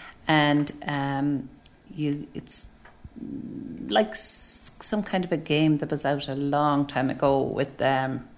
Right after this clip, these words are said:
it was nearly like a football game, but it's not. And there's this tiny little ball inside, and you have to manoeuvre that very carefully. Every turn you make, it's like you have to be very gentle with it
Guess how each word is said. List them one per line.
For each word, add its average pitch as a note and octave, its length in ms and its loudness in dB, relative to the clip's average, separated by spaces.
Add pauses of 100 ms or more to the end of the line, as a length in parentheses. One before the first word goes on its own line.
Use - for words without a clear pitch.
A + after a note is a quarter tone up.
(560)
it D3+ 80 0
was D3+ 160 -6
nearly D#3+ 340 4
like D#3 340 2
a C3 60 -10
football C3+ 560 2
game, C3+ 220 6
but B2+ 120 -2
it's - 220 -4
not. C#3 300 2
And C3+ 160 0
there's B2+ 140 -4
this F#3 260 0
tiny F#3 480 0
little D#3 260 -2
ball D3 340 -2
inside, C#3+ 440 -4
and C#3+ 160 -2
you C#3 60 -2
have D3+ 240 -6
to - 100 -4
manoeuvre F#3+ 480 4
that C3 340 -2 (640)
very F3+ 600 8
carefully. - 600 0 (140)
Every E3+ 240 6
turn E3 400 4
you D3 40 4
make, C#3+ 300 0
it's - 320 -12 (640)
like D3 200 2
you E3 40 2
have D3+ 140 0
to - 120 -14
be E3 100 4
very D#3 300 4
gentle D#3 460 4
with C#3+ 240 -4
it C#3 100 -4